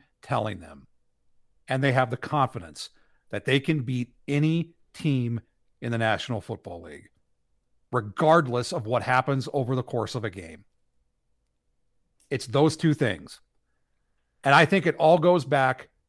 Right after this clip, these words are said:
to how the season started. They would not be in this position right now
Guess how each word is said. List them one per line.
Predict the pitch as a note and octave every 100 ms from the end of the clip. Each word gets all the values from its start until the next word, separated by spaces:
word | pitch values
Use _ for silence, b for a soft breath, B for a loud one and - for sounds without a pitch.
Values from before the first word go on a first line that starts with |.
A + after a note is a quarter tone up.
| -
to |
how | A#2+ B2+
the | C3
season | A#2+ C#3 A#2+ A#2+
started. | A2 - A2+ G2+ E2 D2 _ _ _ _ _ _
They | C3 C#3+
would | D#3+
not | C#3 D#3+ F#3+
be | D#3+ F3+
in | F3 E3+
this | E3
position | - D3 D3 D3 E3 C#3+
right | C#3 C#3
now | C3 A#2 A2 A2